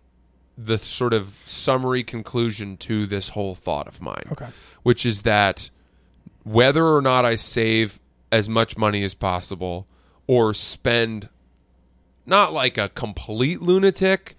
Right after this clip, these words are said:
Speaker 1: but spend without worrying that much, I always seem to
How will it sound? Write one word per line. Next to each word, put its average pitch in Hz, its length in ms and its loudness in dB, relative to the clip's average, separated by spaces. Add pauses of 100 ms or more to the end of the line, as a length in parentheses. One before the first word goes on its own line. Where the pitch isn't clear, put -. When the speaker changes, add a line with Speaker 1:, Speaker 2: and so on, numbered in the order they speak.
(400)
Speaker 1:
but 127 240 4
spend 117 640 -2
without 98 540 -2 (100)
worrying 123 460 0
that 160 180 0
much, 170 420 -4 (1200)
I 113 480 2 (440)
always 143 520 4
seem 131 480 -4
to 117 360 -4